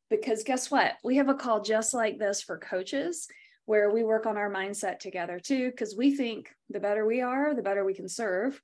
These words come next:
right? So I'm gonna share a little bit about what we've been working on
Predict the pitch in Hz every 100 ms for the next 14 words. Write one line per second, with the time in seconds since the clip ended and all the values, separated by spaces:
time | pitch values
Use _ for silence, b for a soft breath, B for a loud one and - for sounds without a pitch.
0 | - 208 247 311 285 _ B B B -
1 | 269 262 262 277 B B B 247 277 277
2 | 277 285 269 277 254 262 233 220 226 214
3 | 214 262 247 220 208 202 220 202 190 190
4 | 190